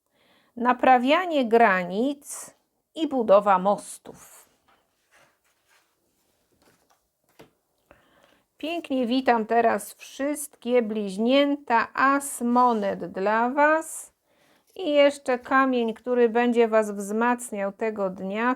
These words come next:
turmalin arbuzowy, taki kolorowy. No, jeżeli chodzi o tego asa monet,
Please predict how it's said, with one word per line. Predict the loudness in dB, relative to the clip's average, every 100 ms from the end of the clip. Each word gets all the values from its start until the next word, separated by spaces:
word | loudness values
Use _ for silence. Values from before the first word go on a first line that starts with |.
| -4
turmalin | -2 0 0 2 2 2 0 -2 -2
arbuzowy, | -2 -2 -2 -6 -4 -2 -2 -2 -6 -6 -8
taki | -10 -12 -12 _ -14 -14
kolorowy. | -10 -4 -2 2 2 2 0 -6 -8 -10 -10 -8 -8 -14 _ _ _ _ _ _ _ -20 -20 -20 _ _ -4
No, | -2
jeżeli | 0 0 -2
chodzi | 2 2 2 0
o | -2
tego | -4 -2 -2
asa | 0 -2 -2 -4 -4
monet, | 0 2 2 2 0 -2 -4 -8 -20